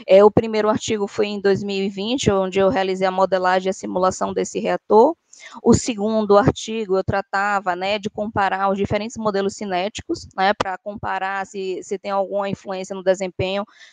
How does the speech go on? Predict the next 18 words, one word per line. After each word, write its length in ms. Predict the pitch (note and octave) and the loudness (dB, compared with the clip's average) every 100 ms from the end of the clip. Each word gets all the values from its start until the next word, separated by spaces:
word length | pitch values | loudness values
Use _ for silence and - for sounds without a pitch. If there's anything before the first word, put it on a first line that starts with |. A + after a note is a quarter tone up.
| - | -6
né, 440 | F3+ G3 G3+ F#3 | 0 2 4 2
do, 220 | F3 F#3 | 2 2
do 160 | F3 G3 | 4 4
modelo 460 | F#3+ E3+ F3 G#3 B3+ | 6 4 4 2 2
que 120 | F#3+ | 2
eu 140 | F3+ | 2
desenvolvi. 720 | E3 E3+ F3 E3+ D#3+ E3 G#3 F4 _ _ _ _ _ _ _ - _ - | 0 -6 -2 0 0 0 0 -2 _ _ _ _ _ _ _ -20 _ -4
E 80 | B3 | 2
no 140 | B3 | 4
terceiro, 500 | C4 C#4 - G#3 G#3+ | 4 2 4 2 4
eu 40 | A#3 | 2
utilizei 840 | - A3 A3+ A3 F#3 F#3 F#3+ G#3 | 2 -2 -2 0 0 2 2 4
o 100 | G3 | 2
planejamento 600 | - F#3 F#3+ F3+ F3 F3+ | 2 -2 0 -2 -2 -4
de 80 | F3+ | -6
experimentos 680 | - G3 B3 G#3+ G3 A3+ - | 0 0 0 -2 -2 0 0
para 320 | A3+ A3 A3 - | 0 0 -2 0
otimizar 760 | A3 - A3+ A3+ F#3+ F3+ F#3+ | -2 -2 -6 -4 -2 -2 -2